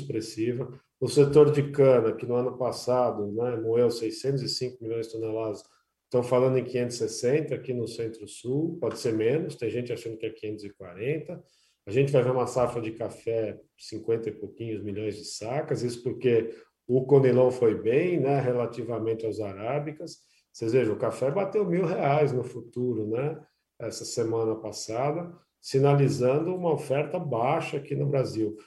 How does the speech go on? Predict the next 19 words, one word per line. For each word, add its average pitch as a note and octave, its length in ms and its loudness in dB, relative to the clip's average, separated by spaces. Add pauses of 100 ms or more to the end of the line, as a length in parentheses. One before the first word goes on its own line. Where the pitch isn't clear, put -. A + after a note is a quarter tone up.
(120)
Estamos C#3 360 6
vendo C#3 320 6
uma A#2+ 160 2
revisão B2 400 -2
pra C3+ 160 -2
baixo B2+ 420 -4
na A2 60 -4
safra A2+ 360 -8
de G#2 100 -12
laranja, C3 800 -2 (340)
né? B2+ 300 0
Então, C3 320 -2
de C#3 180 -4
fato, D#3+ 840 -6
é C#3+ 100 0
uma C#3 200 2
seca B2+ 560 -4
muito A#2+ 540 -6
séria. C#3 640 -4